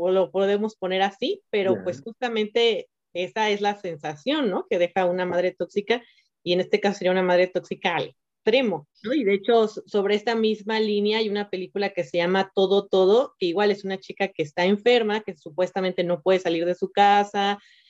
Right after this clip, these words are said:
Speaker 1: y pues bueno, la realidad es que resulta que era un invento de la mamá,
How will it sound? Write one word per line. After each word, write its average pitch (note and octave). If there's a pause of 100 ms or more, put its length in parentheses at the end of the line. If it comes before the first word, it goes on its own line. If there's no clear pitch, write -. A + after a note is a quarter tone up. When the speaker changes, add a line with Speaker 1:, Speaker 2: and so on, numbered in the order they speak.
(360)
Speaker 1:
y A#3
pues A#3
bueno, C4
la F#3+
realidad G3
es B3
que B3+
resulta G#3
que A3
era G3+
un G#3
invento A3+
de F#3+
la F3+
mamá, A3+